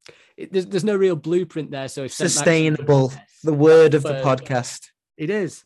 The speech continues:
Speaker 1: Sustainable living, sustainable. Yabba Dabba Dome is the word of the podcast.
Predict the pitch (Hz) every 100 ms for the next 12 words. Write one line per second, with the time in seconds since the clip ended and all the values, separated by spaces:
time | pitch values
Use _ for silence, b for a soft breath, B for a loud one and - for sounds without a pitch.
0 | _ - - - - 190 190 185 165 175
1 | 170 160 147 117 - 151 - 165 160 156
2 | 127 117 - _ _ _ 135 160 165 165
3 | 160 151 139 147 143 123 117 113 123 113
4 | 110 113 - 113 113 - 113